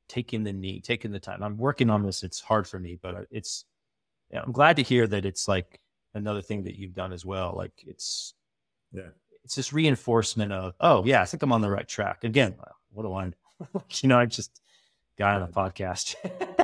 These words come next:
Speaker 1: <laughs> trying to figure it out just like everyone else, right?
Speaker 2: And, you know, I, sometimes I'm, I, I'm also offering it to my employees, the people that's working with me, not always the, my, my employees, sometimes coworkers. You know, uh,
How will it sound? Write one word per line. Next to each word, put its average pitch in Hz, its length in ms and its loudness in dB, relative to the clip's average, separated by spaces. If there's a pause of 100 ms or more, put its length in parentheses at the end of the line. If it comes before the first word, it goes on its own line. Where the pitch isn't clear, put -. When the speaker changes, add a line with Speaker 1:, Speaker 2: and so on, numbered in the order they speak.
(120)
Speaker 1:
<laughs> - 0 -
trying 151 240 8
to 135 80 4
figure 135 420 0
it 143 40 8
out 143 140 6
just 151 180 0
like 151 160 2
everyone 113 400 2
else, 101 300 -4
right? 98 200 -10 (680)
Speaker 2:
And, 107 100 -2
you 131 80 2
know, 156 180 8
I, 117 120 8
sometimes 147 420 2
I'm, 135 120 2 (140)
I, 120 140 -4
I'm 123 140 2
also 127 500 6 (160)
offering 123 320 0
it 107 100 -14
to 113 80 -10
my 107 200 -2
employees, 98 560 -2
the 87 80 -8
people 104 240 -10
that's 92 180 -8
working 127 260 -2
with 87 160 -8
me, 78 180 -16
not 101 240 -10
always 92 300 -6
the, 87 120 -10
my, 85 180 -10
my 82 180 -12
employees, 92 400 -6
sometimes 82 420 -14
coworkers. 98 640 -2 (580)
You 120 60 -8
know, 113 240 -4 (280)
uh, 95 640 -14